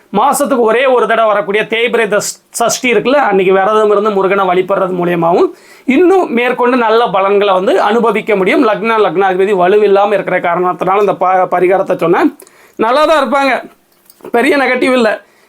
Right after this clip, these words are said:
கேது திசை எடுத்துக்கிட்டிங்கனாலும் சரி, அடுத்து வர்ற சுக்கிர திசை எடுத்துக்கிட்டிங்கனாலும் சரி, ஆறு எட்டுல எந்த கிரகமும் மறையாம இருக்கும்.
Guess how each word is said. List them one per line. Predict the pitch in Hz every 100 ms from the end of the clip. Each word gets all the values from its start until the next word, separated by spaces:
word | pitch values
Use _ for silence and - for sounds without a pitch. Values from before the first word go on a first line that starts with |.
| _
கேது | 240 269 294
திசை | 262 254 269
எடுத்துக்கிட்டிங்கனாலும் | 240 254 254 254 262 269 247
சரி, | 254 302
அடுத்து | - 220 262
வர்ற | 254 247
சுக்கிர | 240 - 254
திசை | 233 214
எடுத்துக்கிட்டிங்கனாலும் | 240 214 233 226 233 233 220
சரி, | 214 262
ஆறு | 262 208 262 262
எட்டுல | 233 247
எந்த | 220 214 233
கிரகமும் | 226 220 247 240
மறையாம | 202 220 233 247
இருக்கும். | 226 202 -